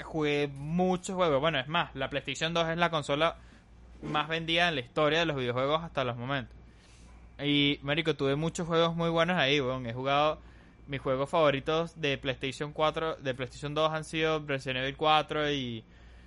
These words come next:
marico, no sé, otros juegos que en este momento no me acuerdo y no me quiero sentir como un nerd diciendo unos juegos, pero por lo menos cuando me compré la Play cuatro, casi que lo primero que hice fue comprarme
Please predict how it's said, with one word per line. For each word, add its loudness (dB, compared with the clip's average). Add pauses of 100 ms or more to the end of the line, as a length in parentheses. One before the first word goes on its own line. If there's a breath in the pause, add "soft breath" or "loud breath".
(260 soft breath)
marico, -6
no -6
sé, -2
otros -4
juegos -2
que 0
en -8
este -6
momento -4
no -6
me -4
acuerdo 0
y -4
no -4
me -4
quiero -2
sentir -6
como -6
un -4
nerd 0
diciendo -6
unos -6
juegos, 0
pero -4
por -4
lo -4
menos -6
cuando -2
me 0
compré 0
la 4
Play 4
cuatro, 8 (800 soft breath)
casi 0
que 4
lo 4
primero 4
que 4
hice 0
fue 2
comprarme 0